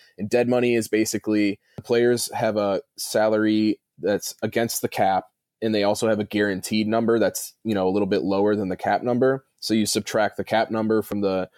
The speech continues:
guaranteed number, and that's how much money you save. And in Tavon Austin's case, uh, you save about three million dollars.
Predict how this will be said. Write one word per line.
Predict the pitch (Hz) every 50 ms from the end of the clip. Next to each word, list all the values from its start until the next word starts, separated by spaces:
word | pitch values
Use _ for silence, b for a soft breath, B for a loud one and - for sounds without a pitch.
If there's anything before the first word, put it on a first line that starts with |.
| b b b b b b b -
guaranteed | 107 110 110 107 104 - - 113 110
number, | 110 113 113 113 117 117 117 -
and | 78 104 98
that's | 101 104 -
how | - 110
much | 104 101 95 - -
money | 98 98 107 110
you | 113 120
save. | - - 123 123 123 123 131 127 - _ -
And | - 104 101 101 95 -
in | - 98 98 95 90
Tavon | - - 123 110 110 101 95
Austin's | 98 107 - - 113 -
case, | - 127 113 113 117 120 - - - - _ _ _ _ -
uh, | 98 98 98 98 92 -
you | - 110 101
save | - - - 104 101 98
about | 101 95 95 90 - _ -
three | 92 90 101 107
million | 104 104 104 104 98 92
dollars. | 90 90 92 101 110 110 113 123 - -